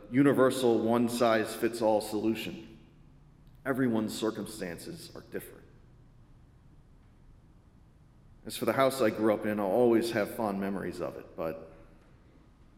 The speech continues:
it was made of glass, as all of them are, because none of us is without sin.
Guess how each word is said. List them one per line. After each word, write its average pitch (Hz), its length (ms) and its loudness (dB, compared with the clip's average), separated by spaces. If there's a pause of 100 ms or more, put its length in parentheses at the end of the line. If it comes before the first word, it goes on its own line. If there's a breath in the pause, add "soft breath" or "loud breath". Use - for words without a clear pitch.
(400)
it 101 60 -10
was 95 120 -4
made 117 200 2
of 92 120 -4
glass, - 760 -4
as 95 180 -12
all 113 260 2
of 95 120 -2
them 85 240 -6
are, 64 260 -8 (1600)
because 90 220 -12
none 107 220 0
of - 80 -2
us - 400 -10 (200)
is - 60 -18
without 92 300 -10
sin. 85 260 -8